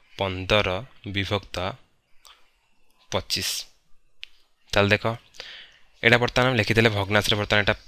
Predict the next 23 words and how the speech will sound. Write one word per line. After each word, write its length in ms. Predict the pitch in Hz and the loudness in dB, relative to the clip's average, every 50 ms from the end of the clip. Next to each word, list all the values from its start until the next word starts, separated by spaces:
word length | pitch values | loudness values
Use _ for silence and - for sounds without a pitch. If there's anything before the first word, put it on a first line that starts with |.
| - | -8
ପ୍ରକାଶ 280 | - 104 104 - 107 - - | -6 -2 0 0 0 0 0
କଲେ। 200 | - 107 101 117 123 - - - - _ _ _ _ | 0 0 0 0 0 -4 -10 -20 -20 _ _ _ _
ତାକୁ 160 | - 107 107 110 | 2 2 2 2
କରି, 200 | - 120 110 110 | 2 -2 -2 0
ତାପରେ 300 | - - 110 107 113 117 | 0 0 0 0 0 -4
କ'ଣ 140 | - 123 120 | -4 -4 -4
କହିଛି, 300 | 113 120 117 110 - 131 139 - - | -4 -4 -4 -4 -4 -6 -8 -8 -10
ଆକୁ 140 | 110 98 - 113 | -10 -6 -4 -4
ଆମେ 120 | 113 120 120 | -2 -2 -2
ସରଳ 300 | - - 101 98 98 98 92 | -2 0 0 2 2 2 0
କରିବା। 280 | - 92 90 90 90 87 - - - - - - | -2 -4 -6 -6 -8 -10 -12 -14 -14 -14 -14 -10
ସରଳ 260 | - - - 107 110 113 | -8 -4 0 0 2 2
କେମିତି 320 | 110 - 113 113 113 110 113 | 2 2 0 0 0 -2 0
କରିବା? 280 | 113 110 113 113 113 120 127 - - - - - - - - - | 0 0 2 0 0 -2 -4 -10 -18 -18 -18 -18 -18 -18 -12 -8
ପ୍ରଥମେ 280 | - 95 - 117 117 113 | -8 -6 -6 -6 -4 -2
କ'ଣ 140 | - 113 107 | -2 -2 -2
କରିବା? 300 | 107 107 95 95 92 92 107 139 - - _ - _ _ _ - - - - - - - - - | 0 0 -2 0 0 -2 -4 -6 -8 -18 _ -20 _ _ _ -20 -20 -20 -20 -20 -20 -18 -10 -6
ମନେକର 300 | 110 110 117 - 110 104 101 107 - | -4 -2 0 0 0 0 0 -2 -4
ଏ 40 | - - | -4 -4
ପନ୍ଦର 320 | 101 98 98 101 107 117 120 | -2 -2 0 0 2 2 2
ଆଉ 100 | 123 120 - | 2 0 -2
ପଚିଶକୁ 480 | 104 95 - - 104 - - - 98 95 107 127 120 | -4 -4 -2 -2 -2 -2 -4 -4 -8 -10 -10 -10 -10
ମୁଁ 140 | 113 117 110 | -8 -6 -6